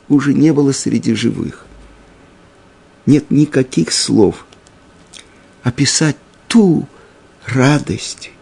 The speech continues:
и те чувства, которые обуяли каждого, кто стал свидетелем этой сцены. Это произошло в заслугу того первого шага, который отец совершил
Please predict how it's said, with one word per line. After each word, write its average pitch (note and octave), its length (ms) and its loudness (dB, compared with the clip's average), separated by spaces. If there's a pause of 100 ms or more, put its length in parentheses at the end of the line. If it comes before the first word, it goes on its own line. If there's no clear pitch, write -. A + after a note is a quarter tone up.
(340)
и E3+ 100 4
те G3+ 280 2
чувства, - 760 0 (360)
которые E3+ 460 2 (120)
обуяли E3 720 2
каждого, F3 760 2 (300)
кто - 300 0
стал G3 400 0
свидетелем D#3+ 840 2
этой C#3+ 300 2
сцены. F#2+ 520 -4 (1160)
Это - 200 0
произошло A#2+ 960 2 (280)
в B2 60 2
заслугу C3+ 800 2 (420)
того D3+ 280 2 (140)
первого E3 480 4
шага, C#3+ 600 0 (500)
который C#3 400 2
отец D#3 380 0
совершил B2+ 720 0